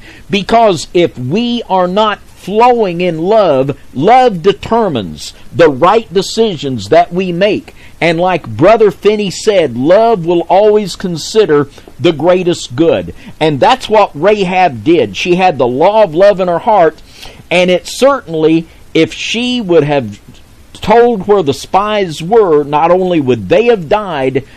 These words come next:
but the battle of Jericho could very well have fell unto the enemy instead of the people of God. Now, let's look at another concrete scenario, which people are facing right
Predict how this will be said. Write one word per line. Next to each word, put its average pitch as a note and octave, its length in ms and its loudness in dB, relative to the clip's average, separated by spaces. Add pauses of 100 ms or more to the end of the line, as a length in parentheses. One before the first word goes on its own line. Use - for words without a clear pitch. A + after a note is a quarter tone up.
(160)
but D#3+ 220 0
the C3+ 100 0
battle G#3 520 2
of D3+ 160 -2
Jericho D3+ 880 2
could D3+ 220 -2
very E3+ 440 -2
well F3 440 0
have C#3 180 -4
fell E3+ 360 0
unto D#3 200 -4
the C3+ 240 -4
enemy E3 480 -2 (560)
instead E3+ 540 0
of C#3 140 0
the D3+ 100 0
people D#3 560 -2 (160)
of G2+ 280 -2
God. G#2 480 -2 (360)
Now, D3+ 380 0 (200)
let's - 260 0
look A3 200 0
at G3 140 2
another F3 360 0
concrete F3 640 -4
scenario, C3+ 720 -4 (320)
which - 320 -2
people G3+ 540 0
are C3+ 140 2
facing F3+ 680 -6 (160)
right D3 520 -2